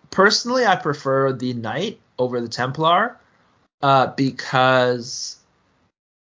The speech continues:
when I have models that are knight in shining armor, they have a shield. <laughs> So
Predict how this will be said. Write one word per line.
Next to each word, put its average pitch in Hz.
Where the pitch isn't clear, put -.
when 135
I 131
have 127
models 127
that 139
are 127
knight 120
in 117
shining 120
armor, 127
they 120
have 98
a 90
shield. 69
<laughs> -
So -